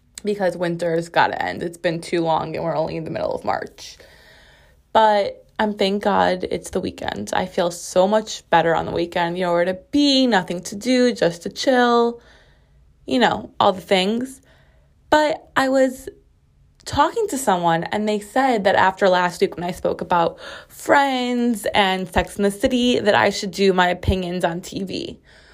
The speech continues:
Well, even though this is not a T V podcast and no one really cares about my T V opinions, even though I know premium content when I see it because I'm all about premium content. Um, if you haven't watched Zach and Mia on Netflix,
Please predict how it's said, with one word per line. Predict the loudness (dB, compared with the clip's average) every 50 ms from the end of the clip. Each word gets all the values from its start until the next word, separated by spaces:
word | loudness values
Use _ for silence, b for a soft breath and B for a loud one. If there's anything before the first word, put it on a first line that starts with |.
| b b b
Well, | 4 4 6 6 4 2 0 0
even | 0 0 2 2
though | 2 2
this | 2 0 -2 -2
is | -4 -2
not | 2 4 4 4 4 2 2
a | -2 -2 -2 -4 -4 -6 -8 -8 -10 -16 _ _
T | -12 -6 -4 -2 -2
V | -2 -2 -4 -4 -4 -4 -6 -6
podcast | -6 -2 0 0 0 0 0 2 4 6 4 4 2 -2 -10 -18 -20 -6 0
and | 2 2 2 2 0 -4 -10 -14 _ _ _ _ _ _ -2
no | 2 2
one | 4 4 4
really | 4 4 4 2
cares | 2 0 0 2 2
about | 0 0 2
my | 0 0
T | 0 -2 -6 -6 -6
V | -2 0 0
opinions, | 0 2 0 -2 -2 0 0 0 0 -2 -4 -4
even | -4 -4 -2 -2 2 4
though | 4 6 6 6
I | 4 2 2
know | 2 0
premium | 0 0 0 -2 -2 0 -2 -4 -6
content | -4 -2 -2 -2 -2 -2 -2 -2 -2 -2 -6 -12 _ _ _
when | -4 -2 2 2 2
I | 2
see | 0 -2 0 2 4
it | 6 6 4 2 0
because | -2 2 2 2 2 2 0
I'm | 0 2
all | 4 4
about | 4 6 4 4 2 2
premium | -2 -6 -6 -4 -4 -6 -6
content. | -6 -4 -4 -4 -4 -2 -2 -2 0 -2 -2 B B B B B B B B B B B B B B 2
Um, | 4 6 6 4 2 0 -2 -4 -4 -4 -6 -8 0
if | 0 2 2 4
you | 4
haven't | 6 6 4 4 4 2
watched | 2 0 0 -2 -2 2
Zach | 2 2 2 2 -2 -4
and | -4 -4 -2
Mia | -2 0 2 2
on | 2 2 2 2
Netflix, | 0 -2 -2 0 2 4 4 4 2 -2 -12 -20 -20